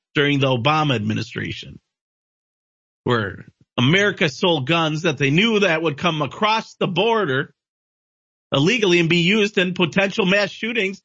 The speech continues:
And then they would use those mass shootings as a way to take away your Second Amendment right. Why is it that the left and the far left and the government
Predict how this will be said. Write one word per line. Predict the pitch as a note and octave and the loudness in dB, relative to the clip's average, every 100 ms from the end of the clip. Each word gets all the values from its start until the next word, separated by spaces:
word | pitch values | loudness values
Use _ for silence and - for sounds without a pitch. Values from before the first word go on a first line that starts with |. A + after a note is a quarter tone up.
| _ | _
And | - G3+ | -4 -2
then | B3 | 0
they | B3+ | 0
would | B3+ B3 | 0 0
use | B3+ | -2
those | B3 A#3+ | 0 0
mass | B3 B3 | 0 0
shootings | A#3 D4 D4+ C4 C4 C#4+ - - _ _ _ _ _ _ _ _ _ _ - | 0 -2 0 0 0 -4 -10 -20 _ _ _ _ _ _ _ _ _ _ -2
as | F3+ | 0
a | F#3+ | 2
way | A3 B3 | 2 2
to | A3+ | 0
take | - A#3+ | 0 -2
away | A3 A3 | 0 0
your | A3 A3 | 0 -2
Second | - F#3 F3 F3+ F3 | -2 -4 -2 -2 0
Amendment | D3 C3 C3 B2+ - | 2 2 2 0 0
right. | D3+ D#3+ A2 - _ _ _ _ _ - - - | 0 0 -2 -6 _ _ _ _ _ -20 -12 -2
Why | F3+ C#4 | 2 2
is | E4 D#4 B3 | 0 -4 -2
it | C4 - | -2 0
that | G3 F#3 | 0 0
the | F3+ | -2
left | D3 D3+ F3+ F#3+ B2+ - _ _ _ _ _ _ _ - | 0 2 2 0 -4 -12 _ _ _ _ _ _ _ -2
and | D#3+ | -2
the | |
far | - G3+ B3 B3+ | 2 2 2 0
left | D#3 A2+ - - - | -2 -4 -8 -16 -8
and | C#3+ | -4
the | D3+ | 0
government | F3+ C4+ G#3 B2 G2 | 0 0 -2 -4 -8